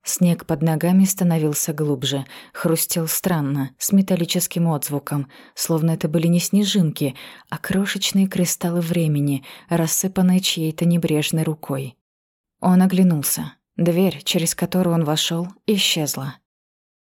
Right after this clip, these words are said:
Стены кабинета расплывались, превращаясь в вихри белого сияния, кружащиеся, как страницы разорванных книг.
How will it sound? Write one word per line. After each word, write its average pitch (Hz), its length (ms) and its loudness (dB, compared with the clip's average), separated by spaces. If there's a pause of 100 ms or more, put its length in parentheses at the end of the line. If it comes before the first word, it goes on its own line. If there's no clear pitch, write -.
(140)
Стены 170 380 0
кабинета 170 480 2
расплывались, 165 840 0
превращаясь 196 840 0
в 175 40 -4
вихри 185 340 0
белого 160 420 0
сияния, 160 640 0 (300)
кружащиеся, 208 880 0
как 196 180 -10
страницы 208 560 0
разорванных 185 640 0
книг. 196 460 2